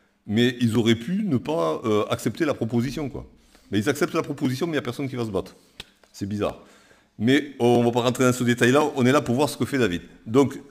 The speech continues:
un Samuel dix-sept, à partir du verset dix-sept. Euh, si vous voulez bien commencer par un bout,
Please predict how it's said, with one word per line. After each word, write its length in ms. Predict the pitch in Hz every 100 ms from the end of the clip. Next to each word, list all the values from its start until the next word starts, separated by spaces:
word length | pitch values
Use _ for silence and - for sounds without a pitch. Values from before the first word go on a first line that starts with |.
| -
un 120 | 160
Samuel 520 | 151 156 139 117 104
dix-sept, 640 | 107 135 131 151 160 - - _ _ _ _ -
à 80 |
partir 400 | 117 131 127 156
du 100 | 139
verset 300 | 120 113 139
dix-sept. 500 | 120 110 117 92 - - - _ _ _ -
Euh, 100 | 98
si 120 | -
vous 60 | 120
voulez 120 | 123
bien 140 | 127
commencer 360 | 123 123 123 127
par 220 | 123 113
un 80 | 101
bout, 260 | 110 156